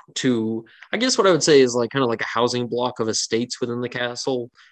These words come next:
where, um, people who are close to you, such as the captain, the first mate,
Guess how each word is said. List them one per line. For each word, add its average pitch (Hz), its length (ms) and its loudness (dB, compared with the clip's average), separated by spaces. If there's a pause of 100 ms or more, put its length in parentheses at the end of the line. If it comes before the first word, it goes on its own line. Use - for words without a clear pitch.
(140)
where, 110 600 2
um, 110 540 -6 (140)
people 165 260 0
who 135 100 4
are 117 100 4
close 127 360 -2
to 139 100 -2
you, 151 200 -2
such 120 240 -4
as 113 120 -4
the 113 80 -8
captain, 113 600 -6
the 113 100 -6
first 110 340 0
mate, 107 320 0